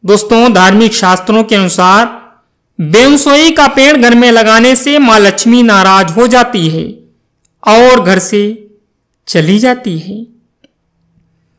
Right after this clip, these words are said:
दोस्तों, जिन घरों में इमली का पेड़ लगा होता है, वहां रहने वाले लोगों की कभी तरक्की नहीं होती है। इससे परिवार के सदस्यों के स्वास्थ्य पर भी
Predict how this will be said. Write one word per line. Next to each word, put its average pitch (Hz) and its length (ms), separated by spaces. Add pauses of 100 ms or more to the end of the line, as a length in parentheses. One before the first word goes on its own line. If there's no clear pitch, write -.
(520)
दोस्तों, 320 420
जिन 285 180
घरों 262 280
में 330 140
इमली 269 440
का 294 160
पेड़ 262 320
लगा 240 300
होता 269 360
है, 160 300 (500)
वहां 208 360
रहने 226 320
वाले 226 340
लोगों 202 360
की 240 540 (400)
कभी 247 280
तरक्की 233 480
नहीं 190 300
होती 262 400
है। 180 240 (500)
इससे 214 280
परिवार 208 560
के 220 160
सदस्यों 196 560
के 220 180
स्वास्थ्य 208 500
पर 208 140
भी 208 300